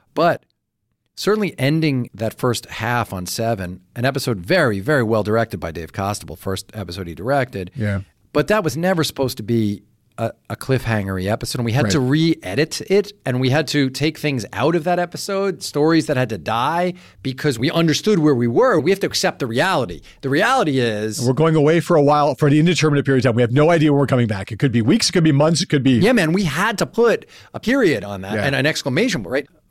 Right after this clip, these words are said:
Speaker 1: But what it allowed, I think, well, a couple things happened. One, we were able to get our friend Neil Berger to come back and direct episodes nine and ten, and we were able to get Dan Attias to come direct eleven and twelve. Those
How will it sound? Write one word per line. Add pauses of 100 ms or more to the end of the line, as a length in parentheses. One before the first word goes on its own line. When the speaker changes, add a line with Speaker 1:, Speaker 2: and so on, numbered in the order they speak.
(140)
Speaker 1:
But (800)
what
it
allowed,
I
think, (380)
well,
a
couple
things
happened.
One, (480)
we
were
able
to
get
our
friend
Neil
Berger
to
come
back
and
direct (180)
episodes
nine
and
ten,
and
we
were
able
to
get
Dan
Attias
to
come
direct
eleven
and
twelve. (680)
Those